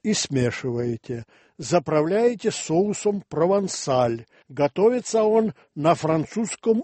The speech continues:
уксусе из двух яиц и четырехсот граммов прованского оливкового масла. Приятного аппетита, Анатолий Иванович! С приветом,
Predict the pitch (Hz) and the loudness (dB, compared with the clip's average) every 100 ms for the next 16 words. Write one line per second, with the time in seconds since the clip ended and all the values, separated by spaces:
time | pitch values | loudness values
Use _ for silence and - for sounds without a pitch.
0 | - 196 180 170 - 190 170 - 190 - | -4 2 2 2 -6 -8 -4 0 0 0
1 | 151 123 117 165 147 - 135 135 175 233 | -4 -4 -2 0 0 0 2 2 2 2
2 | - - - _ - 185 - 151 160 151 | -2 -14 -20 _ -4 -2 -2 -4 0 0
3 | - - 226 220 147 123 131 143 208 220 | -2 0 2 2 -4 -8 0 4 4 6
4 | 214 151 - _ - 147 143 160 214 - | 2 0 -20 _ -8 -2 2 4 2 0
5 | - 196 226 - 143 143 196 156 202 190 | 2 4 4 2 0 2 0 -2 -2 0
6 | 185 165 123 120 110 - 123 117 _ _ | 0 -2 -2 -2 -4 -10 -14 -14 _ _
7 | _ - 127 131 202 - 208 196 202 190 | _ -12 -4 2 2 2 2 4 4 2
8 | 180 147 131 117 131 120 123 117 131 123 | 0 0 -2 -2 0 0 -2 -2 0 2
9 | 123 120 120 120 120 120 - - _ _ | 2 2 0 0 -2 -2 -6 -14 _ _
10 | _ - - - 143 127 185 226 226 214 | _ -16 -10 -4 -2 2 2 4 2 0